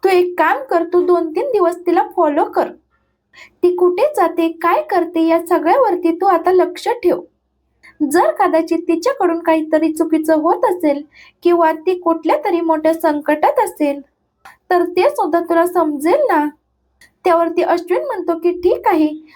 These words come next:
आतापर्यंत मी तुझं काही ऐकलं नाही.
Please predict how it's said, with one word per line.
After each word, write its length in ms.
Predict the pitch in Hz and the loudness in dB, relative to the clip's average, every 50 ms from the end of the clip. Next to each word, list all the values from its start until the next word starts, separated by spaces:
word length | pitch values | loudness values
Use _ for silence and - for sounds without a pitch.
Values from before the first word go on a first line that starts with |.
| - - - | -16 -8 -4
आतापर्यंत 680 | 294 330 339 359 - 539 622 622 440 370 330 330 339 | -2 -2 -2 0 -2 -2 0 0 -2 -2 -2 -2 -2
मी 180 | 339 339 359 480 | -2 0 0 -2
तुझं 300 | 554 554 415 349 339 349 | 0 2 2 2 2 2
काही 280 | 349 339 330 339 339 - | 2 2 0 0 0 0
ऐकलं 420 | 302 330 320 311 311 311 349 554 622 | 0 -2 -2 -2 0 0 2 2 2
नाही. 320 | 587 440 349 294 285 294 | 2 0 -2 -2 -4 -6